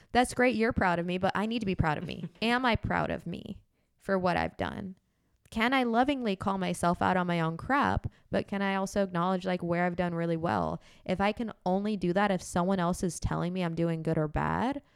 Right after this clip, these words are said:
Speaker 1: then, okay, we need to take a step back. We need to pivot."
Speaker 2: Right.
Speaker 1: I mean, I'll, I'm gonna call myself out. Like, I, I know there's definitely some habits that I've had to work through that were disordered. So,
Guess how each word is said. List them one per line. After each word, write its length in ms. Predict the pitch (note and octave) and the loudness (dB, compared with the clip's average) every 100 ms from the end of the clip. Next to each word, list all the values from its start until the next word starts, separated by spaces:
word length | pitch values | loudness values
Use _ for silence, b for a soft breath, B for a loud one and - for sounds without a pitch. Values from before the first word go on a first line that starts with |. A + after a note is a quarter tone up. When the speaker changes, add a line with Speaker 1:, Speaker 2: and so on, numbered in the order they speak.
| b b _ | b b _
Speaker 1:
then, 280 | F#3 E3 E3 | -2 -2 -4
okay, 260 | F#3 F3+ G#3+ | -6 -4 -2
we 140 | F#3 | -2
need 180 | G#3+ C#4+ | -4 -6
to 160 | - - | -10 -6
take 180 | E3 D3 | -6 -6
a 60 | |
step 260 | - D3+ - | -6 -6 -4
back. 360 | C#3+ E3 - - | -4 -4 -6 -8
We 80 | F#3 | -4
need 180 | G#3 - | -4 -4
to 40 | |
pivot." 440 | - E3+ E3+ - - - _ _ - | -4 -4 -4 -8 -12 -20 _ _ -8
Speaker 2:
Right. 340 | E3 C#3+ D3+ - _ _ _ _ - - - | -6 -6 -8 -14 _ _ _ _ -20 -16 -6
Speaker 1:
I 60 | F#3 | -2
mean, 160 | F#3+ | 2
I'll, 220 | F3+ G3+ - | 4 4 2
I'm 140 | F#3 | -2
gonna 160 | A3 D#3 | -2 -2
call 200 | F3+ F3 | 0 2
myself 420 | F3+ G3 D3+ D3+ | 0 -2 -2 -2
out. 280 | D3+ D3+ - | 0 0 0
Like, 180 | D#3+ E3+ | -2 0
I, 200 | E3+ E3 | 0 0
I 120 | F3 | 0
know 140 | F3+ | 0
there's 200 | F3 F3 | 0 0
definitely 320 | E3+ E3 F3+ E3+ | 0 -2 -2 -2
some 180 | D#3+ | -2
habits 420 | D#3+ D#3 E3 D#3+ - | 0 0 0 -4 -2
that 160 | D#3 | -2
I've 180 | D3+ D#3 | 0 -2
had 220 | D#3 D#3+ | -2 -4
to 80 | D#3+ | -2
work 200 | D#3 D3+ | -4 -4
through 200 | D#3+ D#3+ | -4 -4
that 180 | D#3+ D#3+ | -2 -2
were 200 | D#3+ F#3+ | -2 -2
disordered. 640 | E3+ - - - - - | -2 -4 -6 -6 -6 -8
So, 480 | - D#3+ D#3+ D#3 | -4 0 2 2